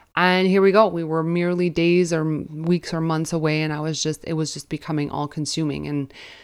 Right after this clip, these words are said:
so the wedding was wonderful. If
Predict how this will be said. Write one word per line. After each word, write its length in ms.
so 580
the 100
wedding 540
was 400
wonderful. 720
If 200